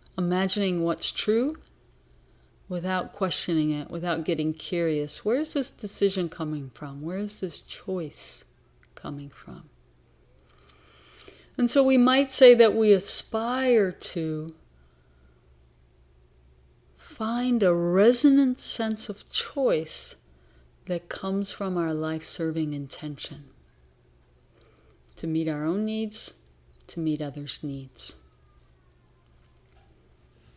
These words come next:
Okay.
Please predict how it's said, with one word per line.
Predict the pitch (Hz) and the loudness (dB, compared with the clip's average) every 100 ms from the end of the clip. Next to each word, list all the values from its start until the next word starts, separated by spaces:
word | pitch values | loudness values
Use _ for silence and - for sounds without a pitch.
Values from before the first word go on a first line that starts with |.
| - - - - - _ _ _ - - _ _ - _ - - - - - - 170 | -20 -20 -20 -20 -20 _ _ _ -20 -20 _ _ -20 _ -20 -20 -20 -20 -20 -12 -8
Okay. | 143 160 | -8 -10